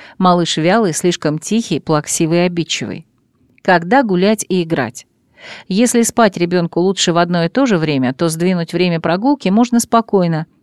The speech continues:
если малыш проспал дольше, чем ожидалось, или на улице идет дождь. Зимой вы можете выходить всего на часик, а летом, наоборот, заходить домой только на кормление. Двухлетка обязательно должен побегать на улице вдоволь.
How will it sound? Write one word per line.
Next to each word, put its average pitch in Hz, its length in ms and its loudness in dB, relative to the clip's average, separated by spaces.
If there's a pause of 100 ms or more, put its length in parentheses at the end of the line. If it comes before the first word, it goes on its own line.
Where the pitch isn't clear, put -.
если 190 300 0
малыш 180 400 0
проспал 170 480 0
дольше, 214 320 0
чем 170 240 0
ожидалось, 185 640 0 (280)
или 285 180 4
на 175 160 2
улице 180 420 0
идет 151 240 -2
дождь. 127 380 -4 (500)
Зимой 240 440 4
вы 202 100 2
можете 220 340 2
выходить 196 460 0
всего 214 240 2
на 226 160 6
часик, 147 480 -2 (240)
а 180 120 2
летом, 233 280 2
наоборот, 180 420 2
заходить 180 460 0
домой 202 300 2
только 185 280 -2
на 156 120 -2
кормление. 123 580 -4 (380)
Двухлетка 196 720 0 (260)
обязательно 185 720 2
должен 208 360 2
побегать 185 480 0
на 151 140 -2
улице 156 320 -4
вдоволь. 139 460 -8